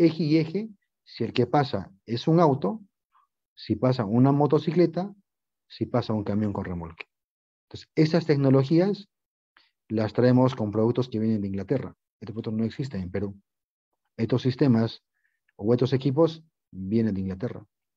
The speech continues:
igual que las espiras. Son sistemas especiales que se traen, ¿no? Ya que está probado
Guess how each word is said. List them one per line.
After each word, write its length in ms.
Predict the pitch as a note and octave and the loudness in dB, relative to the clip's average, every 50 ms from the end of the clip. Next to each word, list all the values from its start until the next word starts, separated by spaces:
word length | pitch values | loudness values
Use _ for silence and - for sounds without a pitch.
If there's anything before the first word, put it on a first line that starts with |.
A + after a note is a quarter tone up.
| _ _ _ | _ _ _
igual 280 | A2 G#2+ G#2 A#2+ A#2 A2 | -2 0 2 2 2 2
que 100 | - G2 | 0 -2
las 160 | F#2+ F2+ - | -4 -6 -8
espiras. 520 | F#2+ - - - A#2+ F#2+ F#2 F#2 - _ _ _ _ _ _ | -10 -4 0 0 0 0 -2 -8 -14 _ _ _ _ _ _
Son 220 | - - A#2+ A2+ | -8 -6 -6 -4
sistemas 440 | - A2 G#2 - A#2 A#2 A2+ - - | -4 -4 -4 -2 -2 -2 -2 -4 -6
especiales 520 | F#2+ - - G#2+ G#2 - C#3 C3+ C3+ C3 | -12 -10 -10 -10 -4 0 2 2 2 2
que 100 | C3+ - | 0 -6
se 100 | - F#2+ | -10 -8
traen, 300 | F2+ G#2+ G#2 G2 F#2 F2+ | -8 -6 -6 -6 -6 -8
¿no? 180 | G2 A#2+ - _ _ _ _ _ _ _ _ _ _ _ _ _ _ - | -8 -10 -12 _ _ _ _ _ _ _ _ _ _ _ _ _ _ -6
Ya 160 | G2 G#2+ G#2 | -4 -4 -2
que 80 | G#2 A2 | -2 -2
está 200 | - C3 B2+ C3 | 0 0 0 2
probado 640 | A#2 A#2+ A#2+ B2+ C#3+ C#3 B2 A2+ A#2 A2+ A#2+ - | 2 4 4 6 4 4 4 2 0 -2 -6 -14